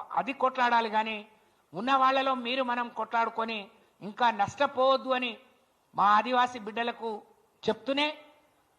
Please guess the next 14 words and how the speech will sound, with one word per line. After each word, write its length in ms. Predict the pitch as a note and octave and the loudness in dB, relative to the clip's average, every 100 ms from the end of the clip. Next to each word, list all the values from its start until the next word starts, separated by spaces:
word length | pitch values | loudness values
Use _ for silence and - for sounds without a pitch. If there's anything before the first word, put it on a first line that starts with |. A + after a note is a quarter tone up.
| - | 0
గతంలో 400 | G3 C#4+ C#4 D4 C#4 | 4 4 4 2 4
కూడా 180 | D4 C4+ A#3+ - - _ _ _ _ _ | 4 6 4 -6 -20 _ _ _ _ _
ఈ 100 | G3 B3 A#3+ | -4 2 2
అంశం 320 | C4 D4 C#4 B3+ | 2 0 0 -2
తెర 140 | A#3 C4 | -2 -2
మీదకి 320 | C#4+ C#4 - | -2 -4 -4
వచ్చినప్పుడు 500 | B3 B3+ A#3 A#3 A#3+ A3+ G#3 - _ _ - | -6 -4 -6 -2 0 0 -4 -18 _ _ -4
ఆదిలాబాద్లో, 680 | F#3+ B3 A#3+ A#3 A3+ A#3 A3 | -2 2 4 4 2 0 -2
భద్రాచలం 540 | G3 A3+ B3 B3 A#3 A3 G#3+ - _ _ _ | -2 -4 -4 -4 -6 -6 -8 -14 _ _ _
చాలా 240 | F#3+ G#3+ A#3 | 0 2 0
ఇబ్బందులు 360 | G3 C#4 C#4 C#4 G#3+ | 0 0 0 -2 -4
జరిగాయి, 340 | A3 G#3+ E3+ - - _ _ _ _ _ _ _ - | -4 -4 -4 -6 -20 _ _ _ _ _ _ _ 2
చాలా 260 | G#3+ C4 C4 A#3 - - - _ _ _ | 4 6 6 4 0 -18 -20 _ _ _
మరి 200 | F3 A#3 | 0 0